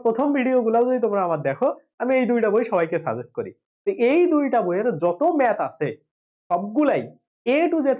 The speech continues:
সলভ করে আমরা তোমাদের জন্য একটা কোর্স লঞ্চ করছি। ওকে, ওইটাতে তোমার ম্যাথের ক্লাস থাকবে সতেরোটা, এবং এই সতেরোটা মানে ম্যাথের ক্লাসের মধ্যে সবগুলা চ্যাপ্টার কভার হয়ে যাবে, মানে পাটিগণিত,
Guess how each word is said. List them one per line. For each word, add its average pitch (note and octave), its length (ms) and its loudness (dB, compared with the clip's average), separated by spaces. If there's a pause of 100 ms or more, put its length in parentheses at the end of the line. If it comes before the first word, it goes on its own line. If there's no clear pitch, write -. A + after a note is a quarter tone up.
(100)
সলভ F#3+ 280 -2
করে F3+ 220 0 (260)
আমরা E3+ 160 -4
তোমাদের D#3 320 -2
জন্য D#3 180 -2
একটা E3+ 200 -6
কোর্স C4 320 -4 (100)
লঞ্চ C#3+ 220 -2 (120)
করছি। A2+ 260 -14 (240)
ওকে, G3 160 -2 (480)
ওইটাতে C#4+ 340 2
তোমার C#4 180 2
ম্যাথের A#3 360 0
ক্লাস B3+ 240 2
থাকবে A#3+ 180 -4
সতেরোটা, A#3+ 580 -2 (420)
এবং A#3 220 0
এই C#4+ 60 0
সতেরোটা C4+ 440 -2 (320)
মানে F3+ 220 -4
ম্যাথের F#3 380 -4
ক্লাসের G#3+ 340 -2
মধ্যে G3 360 0
সবগুলা A#3+ 600 0
চ্যাপ্টার A#3+ 360 -2
কভার D#3+ 240 0
হয়ে D#3 220 2
যাবে, G#2+ 160 -8 (480)
মানে F3 160 2 (240)
পাটিগণিত, F#3+ 540 0